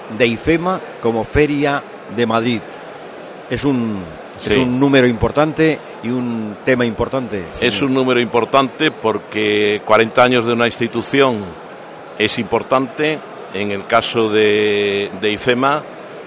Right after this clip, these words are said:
Speaker 2: bueno, pues ha sido un camino muy importante durante todos estos años para llegar a donde estamos ahora. ¿Dónde estamos? Somos la primera institución ferial española, donde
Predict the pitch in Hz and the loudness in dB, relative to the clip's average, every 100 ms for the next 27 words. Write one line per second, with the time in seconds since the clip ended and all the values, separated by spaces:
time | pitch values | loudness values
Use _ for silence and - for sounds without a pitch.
0 | - 107 110 113 104 98 101 - 113 107 | -6 -2 0 0 -2 2 2 2 0 -2
1 | 104 104 113 110 110 104 101 101 98 95 | 0 2 2 2 2 2 2 0 -2 -2
2 | 95 90 113 117 101 104 113 110 104 104 | -4 -4 0 0 0 0 2 2 0 0
3 | 104 107 110 110 107 104 110 98 120 131 | 0 -2 -2 -2 -2 -4 -4 2 2 2
4 | 131 110 104 104 110 123 - 101 104 104 | 0 4 4 6 6 6 4 2 2 0
5 | 98 - 107 104 101 - 92 90 80 - | -2 0 0 0 -2 -2 0 0 -6 -12
6 | - - - - - - 110 110 110 - | -16 -16 -16 -16 -16 -2 0 2 2 4
7 | 127 110 - 101 104 98 104 104 98 101 | 4 4 -2 -4 -4 -4 0 0 2 0
8 | 107 107 107 101 98 107 101 98 104 104 | 0 0 0 -4 -2 -2 -2 0 0 0
9 | 98 107 120 135 151 175 - - - - | 0 -2 0 2 0 -2 -14 -18 -18 -16
10 | - - - - - 90 107 104 98 104 | -18 -18 -18 -16 -8 -2 -2 -2 0 2
11 | 101 | 2